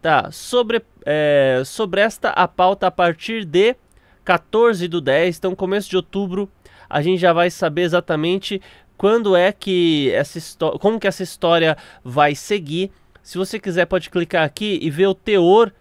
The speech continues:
da lei por completo. Você pode dar uma lida pra entender exatamente como isso funciona. E aqui na parte direita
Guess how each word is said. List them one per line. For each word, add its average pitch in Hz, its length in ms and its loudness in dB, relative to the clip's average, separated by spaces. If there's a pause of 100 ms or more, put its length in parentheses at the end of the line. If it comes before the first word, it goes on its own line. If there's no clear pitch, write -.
(220)
da 160 180 0
lei 170 460 0
por 170 160 -8
completo. 151 560 -4
Você 151 80 -12
pode 147 260 -8
dar 151 140 -2
uma 170 180 0
lida 147 380 -4
pra 143 180 -6
entender 147 420 -4
exatamente 143 880 -4 (320)
como 151 360 -2
isso 131 500 -2
funciona. 175 840 -4 (560)
E 240 220 -4
aqui 240 500 -2 (220)
na 175 160 0
parte 139 400 -4
direita 196 720 -6